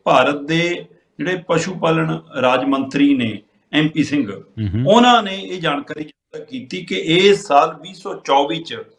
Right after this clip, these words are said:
Speaker 1: ਕੁੱਤਿਆਂ ਦੇ ਕੱਟਣ ਦੇ ਸੈਂਤੀ ਲੱਖ ਮਾਮਲੇ ਸਾਹਮਣੇ ਆਏ।
Speaker 2: ਜੀ।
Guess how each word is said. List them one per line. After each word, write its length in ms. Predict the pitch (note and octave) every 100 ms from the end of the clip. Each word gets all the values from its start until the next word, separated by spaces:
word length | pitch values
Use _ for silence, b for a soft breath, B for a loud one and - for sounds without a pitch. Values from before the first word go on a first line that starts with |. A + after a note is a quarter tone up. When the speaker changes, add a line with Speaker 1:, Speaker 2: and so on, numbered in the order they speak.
| b b _
Speaker 1:
ਕੁੱਤਿਆਂ 440 | G3+ G3 G#3+ G#3 G3+
ਦੇ 80 | G3+
ਕੱਟਣ 400 | G#3 E3 F3 F3
ਦੇ 140 | G3+
ਸੈਂਤੀ 440 | G3 - G3+ G3 G#3+
ਲੱਖ 280 | F#3 D#3+ D3+
ਮਾਮਲੇ 300 | A#2 G#2+ G#2
ਸਾਹਮਣੇ 300 | G2+ - -
ਆਏ। 120 | _ _ _ _ _ - A2+
Speaker 2:
ਜੀ। 340 | A2+ A#2 G2+